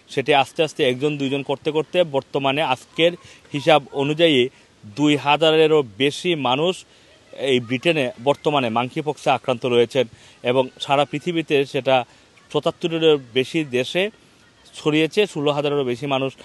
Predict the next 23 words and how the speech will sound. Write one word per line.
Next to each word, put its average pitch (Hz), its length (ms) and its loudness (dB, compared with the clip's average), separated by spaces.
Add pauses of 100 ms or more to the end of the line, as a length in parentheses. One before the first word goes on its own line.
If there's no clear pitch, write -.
(160)
আক্রান্ত 127 360 0
রয়েছেন। 127 420 0 (380)
যাতে 139 220 4
আর 139 160 6
এর 135 220 2
চাইতে 160 280 -4
বেশি 139 360 -2
মানুষ 170 220 0
যাতে 165 180 0
আক্রান্ত 147 340 -2
না 156 180 0
হন, 165 160 -4
সে 156 180 -4
কারণেই 143 380 -2 (300)
ডাব্লিউএইচও 143 760 0
এই 123 200 0 (320)
প্রচেষ্টা 147 440 -2
হাতে 139 240 -4
নিয়েছে। 139 360 0 (480)
ব্রিটেনেও 180 480 2
কিন্তু 180 320 -2
এই 147 340 2
মাঙ্কিপক্সের 156 880 0